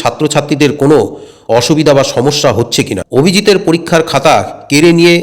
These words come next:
আটকে রাখার বিষয়টি তিনি দেখে সেই গার্ডকে বলেন যে অভিজিৎ কখনোই নকল করতে পারে না, কারণ অভিজিৎ অত্যন্ত মেধাবী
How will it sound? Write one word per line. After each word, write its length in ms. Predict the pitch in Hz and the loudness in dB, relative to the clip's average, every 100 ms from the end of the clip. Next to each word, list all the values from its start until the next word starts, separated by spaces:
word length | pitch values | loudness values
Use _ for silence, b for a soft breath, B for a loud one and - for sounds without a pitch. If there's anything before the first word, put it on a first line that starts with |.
| - 127 | -2 -4
আটকে 200 | - 160 | 0 0
রাখার 260 | 147 156 127 | 0 0 -2
বিষয়টি 300 | 135 147 151 135 | -2 -2 -2 -4
তিনি 160 | 135 120 | -4 -2
দেখে 160 | 127 180 127 | 0 0 0
সেই 140 | 131 127 | 0 0
গার্ডকে 280 | 127 - 135 117 | 0 0 0 2
বলেন 200 | 131 135 - | 2 0 2
যে 120 | 190 127 B B B - 139 | 2 2 B B B -6 -2
অভিজিৎ 280 | 165 170 - 120 | -2 -4 -6 -6
কখনোই 300 | - 170 123 117 | 0 2 2 2
নকল 220 | 110 165 127 | 2 2 2
করতে 200 | 120 127 110 | 0 -2 -2
পারে 140 | 107 95 | -2 -2
না, 60 | 80 b b _ | -8 b b _
কারণ 240 | 107 160 147 - B - | 0 2 0 -2 B -6
অভিজিৎ 280 | 120 139 147 147 135 | -4 0 -2 -2 -4
অত্যন্ত 420 | 139 175 170 170 165 110 | -2 0 0 0 0 2
মেধাবী 360 | 123 147 156 | 2 2 2